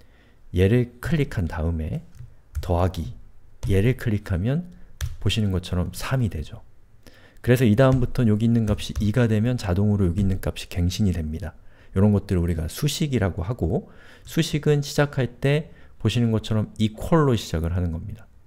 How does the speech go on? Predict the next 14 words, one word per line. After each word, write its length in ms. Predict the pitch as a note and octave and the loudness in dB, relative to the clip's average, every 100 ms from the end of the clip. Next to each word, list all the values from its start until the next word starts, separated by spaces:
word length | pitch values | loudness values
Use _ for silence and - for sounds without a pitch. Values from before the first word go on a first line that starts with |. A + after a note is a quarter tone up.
| - - | -16 -14
예, 100 | - | -12
같다라는 720 | - - - G2 D#2+ D#2 D2+ - | -12 -10 -2 0 0 -2 -6 -6
뜻의 340 | - D#2+ D#2+ | -8 -8 -8
equal. 520 | F2+ - - - - - - - - - - | -8 -8 -6 -6 -6 -8 -14 -6 -6 -6 -12
자, 160 | - - | -14 -8
그래서 580 | E2 E2+ F2 F#2+ - - - - - - - | -6 -4 -4 -4 -6 -10 -18 -18 -20 -18 -8
이 480 | F2 D#2+ D#2 - - | -4 -4 -4 -6 -6
함수를 420 | B2+ C#3+ C#3 A#2 | -2 0 0 0
사용할 360 | A2 A2+ G2+ - | 2 2 0 0
때도 160 | F2 | -2
마찬가지입니다. 800 | D#2 D2+ F2+ D#2 D#2 F2+ F2 - | -2 -2 -4 -4 -8 -8 -4 -4
이렇게 400 | F2 F2 - D#2+ | -4 -6 -8 -8
셀을 320 | E2 A2+ A#2+ A#2 | -2 0 0 0
선택하고 840 | A2+ G#2 F#2 F#2 E2 A#2+ F3 | -2 -2 -4 -4 -2 -2 -2